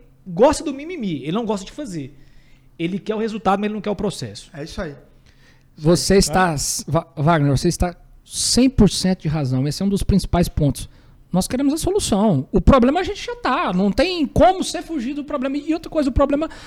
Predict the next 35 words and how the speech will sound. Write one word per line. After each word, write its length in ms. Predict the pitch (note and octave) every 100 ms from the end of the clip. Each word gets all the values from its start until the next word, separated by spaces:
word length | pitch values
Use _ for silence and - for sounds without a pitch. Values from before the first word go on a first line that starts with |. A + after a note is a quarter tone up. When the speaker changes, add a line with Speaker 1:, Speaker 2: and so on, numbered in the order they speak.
| - -
Speaker 3:
são 280 | - E4+
diários 540 | C#4+ D#4 C4+ F4 D4 -
coisas 540 | - A#3 A3 F#3 D3
nossas. 300 | D3 C#3 C3+ -
Se 80 | F#4+
o, 40 |
se 200 | - G#4+
o, 340 | G#4 F4+ B3+ -
o, 140 | G3 - -
qualquer 300 | - G3+ C#4+
colaborador 640 | D4+ C#4+ C4 G#3+ D3+ G#3 A3
ou 60 | G#3+
um 60 |
gestor 520 | E3 F3+ - F3 D#3+ C#3
não 340 | C#3+ F3 A#3+
saber 400 | B3 B3+ E3+ D3+
que 140 | D3 D#3+
ele 100 | D#3+
tem 240 | D#3+ E3+
que 180 | D#3+ D#3
arrumar 480 | C#3 F3+ E3+ A3+ -
a 160 | A#3 C4+
solução 1000 | - - D4 A#3 F#3 - F#3 C#4 B3 F3+
e 40 | G3+
focar 380 | B3 A3 A#3+
no 80 | C4+
problema, 720 | G#3+ A3+ E3 G3+ D#4+ C4+ D#3+ - _ _ _ _ _
acabou. 400 | - C4+ F#3 E3 -
Speaker 1:
Acabou. 220 | - F3+
Speaker 3:
Né? 40 | G3
Speaker 2:
Não 60 |
serve. 400 | D3+ D#3+ D3+ C#3+
Speaker 3:
Eu, 300 | D3 D#3+ E3+
eu, 320 | E3 E3 C#3 - - - -
eu, 440 | D3 D#3 D3+ D3+